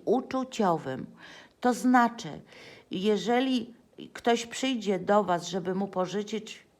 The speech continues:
i będzie chciał pożyczyć pieniądze od was, no, nie bardzo bym pożyczała.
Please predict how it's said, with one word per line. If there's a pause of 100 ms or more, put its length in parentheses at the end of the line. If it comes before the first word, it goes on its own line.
(100)
i
będzie
chciał
pożyczyć
pieniądze
od
was, (2000)
no, (720)
nie
bardzo
bym
pożyczała.